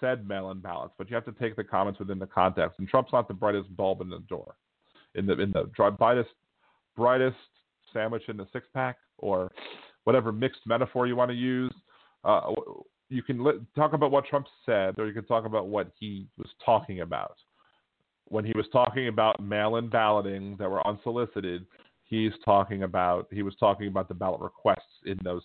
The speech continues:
states, 'cause he was talking about states. But if you listen to the conversations when he was talking, the states that he was talking about doesn't have unsolicited ballots being sent. He was talking about the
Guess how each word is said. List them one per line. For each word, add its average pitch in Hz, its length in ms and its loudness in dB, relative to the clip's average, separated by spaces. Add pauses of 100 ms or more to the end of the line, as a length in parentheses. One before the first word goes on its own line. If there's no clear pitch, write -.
states, 65 340 -4
'cause 104 120 -4
he 110 80 -2
was 104 160 -4
talking 143 320 2
about 117 240 2
states. 156 360 2 (640)
But 110 60 -6
if 104 80 -4
you 113 80 -2
listen 143 300 0
to 120 60 -6
the 120 120 -4
conversations 123 680 0
when 110 120 -4
he 107 40 -4
was 104 100 -8
talking, 123 220 2
the 107 100 -12
states 139 260 -2
that 123 60 -8
he 123 40 -4
was 113 140 -4
talking 151 240 2
about 120 320 2
doesn't 123 260 2
have 135 460 2 (720)
unsolicited 120 760 0 (260)
ballots 123 440 4 (140)
being 101 340 -6
sent. 82 260 -4 (300)
He 127 120 -4
was 117 100 -4
talking 135 340 4
about 113 260 0
the 110 80 -10